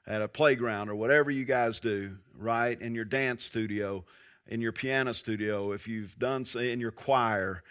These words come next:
in your band, uh, at some point in time, you know that, that there's someone who's talked about you, who's mocked you for some reason. And if they're a believer, Jesus said, "Hey, uh, you know, you're not to harbor that,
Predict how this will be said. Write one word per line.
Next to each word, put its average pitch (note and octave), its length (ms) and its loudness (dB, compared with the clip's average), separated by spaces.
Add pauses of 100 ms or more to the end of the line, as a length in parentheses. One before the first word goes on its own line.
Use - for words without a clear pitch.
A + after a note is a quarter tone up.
(240)
in B2 160 -2
your A#2 180 2
band, G#2+ 680 0 (340)
uh, A#2 300 0
at C3 140 -6
some D#3 200 -6
point E3 280 -8
in C3 60 -4
time, C3 140 -4
you C#3+ 140 -6
know D3 340 -4
that, A#2 300 -6
that A#2+ 160 -8
there's C3+ 200 -4
someone C3+ 360 -6
who's A2 200 -8
talked - 300 -6
about G#2+ 360 -2
you, A2+ 100 -4
who's A2 260 -8
mocked B2 400 -6
you G#2 160 -8
for A2 160 -10
some A2 300 -8
reason. C#3+ 320 -8 (500)
And C3+ 160 2
if B2 120 2
they're C3+ 180 4
a A2+ 60 4
believer, A2+ 680 0 (300)
Jesus D#3+ 340 -4
said, A#2+ 280 -2
"Hey, C3+ 480 -6
uh, G#2 260 -6
you A#2+ 80 -8
know, A#2 100 -4
you're A2+ 240 -4
not D3+ 240 -2
to - 60 -8
harbor F#2+ 380 -6
that, G#2 300 -6